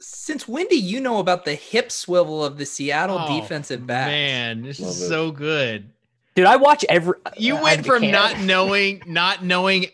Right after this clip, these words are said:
Speaker 2: any defensive back's name to now knowing the defensive hip swivel tendencies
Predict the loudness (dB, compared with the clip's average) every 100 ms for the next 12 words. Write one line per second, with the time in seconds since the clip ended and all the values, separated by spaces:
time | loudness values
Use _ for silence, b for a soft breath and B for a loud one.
0 | _ _ _ -2 2 2 0 -4 -2 -4
1 | -4 -6 -6 -6 -4 -4 -4 -4 -10 -8
2 | -6 -6 -6 -8 -8 -8 -8 -10 -8 -8
3 | -6 -8 -8 -10 -6 -8 -6 -8 -8 -8
4 | -16 _ _ _ -4 -4 -12 -6 -4 -4
5 | -6 -10 -6 -2 -2 -4 -6 -8 -8 -6
6 | -8 -10